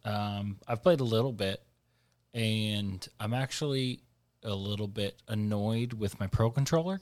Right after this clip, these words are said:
because I think there is a delay in Donkey Kong that I notice, um, that I don't notice with the Switch controllers, the Joy-Cons.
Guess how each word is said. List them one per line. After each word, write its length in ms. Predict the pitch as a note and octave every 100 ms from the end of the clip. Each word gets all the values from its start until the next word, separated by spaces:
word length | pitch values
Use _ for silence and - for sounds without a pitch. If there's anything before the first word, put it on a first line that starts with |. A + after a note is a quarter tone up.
| -
because 500 | G#2+ - G#2+ G#2 F#2+ -
I 40 |
think 420 | - - C3+ C#3
there 160 | - A#2+
is 140 | G#2+ G2+
a 140 | F#2+
delay 640 | F2+ G2+ F2+ F#2 F2 B2 -
in 120 | G2
Donkey 360 | G2 F#2+ F#2+ A2+
Kong 280 | B2 D3+ D#3+
that 120 | G2+
I 80 | F#2+
notice, 640 | F#2+ F#2+ G2+ F#3 - - - _ _ _ _ _ _ _
um, 340 | G#2 F#2+ F#2 F#2 -
that 120 | G#2
I 120 | G2 F#2 -
don't 240 | A2 A#2+
notice 340 | A2+ G#2 G2+
with 120 | - -
the 100 | F#2
Switch 500 | - A2 - - - -
controllers, 600 | - D3 D3 E3+ F3+ -
the 100 | G#2+
Joy-Cons. 680 | F#2+ G#2 G2+ C#3 D#3 D3+